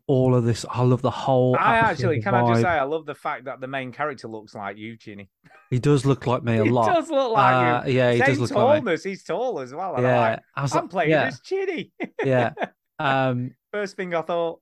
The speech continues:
Speaker 2: <laughs>
Speaker 1: so, so yeah, <laughs> he does look like me, actually.
Speaker 2: He does
Speaker 1: Other than
Speaker 2: look
Speaker 1: that,
Speaker 2: a
Speaker 1: my
Speaker 2: lot
Speaker 1: hair's
Speaker 2: like
Speaker 1: a
Speaker 2: you.
Speaker 1: lot longer these days.
Speaker 2: He does
Speaker 1: Um,
Speaker 2: look a lot like you, though, doesn't he?
Speaker 1: Yeah. Um,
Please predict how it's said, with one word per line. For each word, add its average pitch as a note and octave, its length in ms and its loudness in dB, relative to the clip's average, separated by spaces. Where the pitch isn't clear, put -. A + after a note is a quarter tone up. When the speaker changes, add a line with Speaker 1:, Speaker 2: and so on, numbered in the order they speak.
Speaker 2:
<laughs> - 400 -16
Speaker 1:
so, D3+ 320 2
so - 180 0
yeah, C#3 180 4
<laughs> A#2 80 0
he G#2+ 40 -4
does D#3 300 0
look D3 180 0
like A#2 200 0
me, A2+ 60 0
actually. A2+ 420 -2
Speaker 2:
He - 80 -10
does - 160 -20
Speaker 1:
Other D3+ 120 2
than D#3+ 100 2
Speaker 2:
look D#3 60 6
Speaker 1:
that, - 20 6
Speaker 2:
a C#3+ 40 2
Speaker 1:
my D3+ 160 4
Speaker 2:
lot - 20 6
Speaker 1:
hair's D#3+ 260 6
Speaker 2:
like B2 180 -2
Speaker 1:
a D3+ 40 0
Speaker 2:
you. D3 60 4
Speaker 1:
lot D3 180 4
longer C#3+ 360 4
these A#2 220 -4
days. A2 280 -6
Speaker 2:
He A3 60 -4
does - 100 2
Speaker 1:
Um, - 180 4
Speaker 2:
look - 140 -2
a G#4+ 40 0
lot C#4 200 -6
like C4+ 260 -4
you, F3 100 -4
though, D3+ 180 -2
doesn't F3 260 -12
he? C3 60 -2
Speaker 1:
Yeah. A#2+ 280 0
Um, C#3 560 0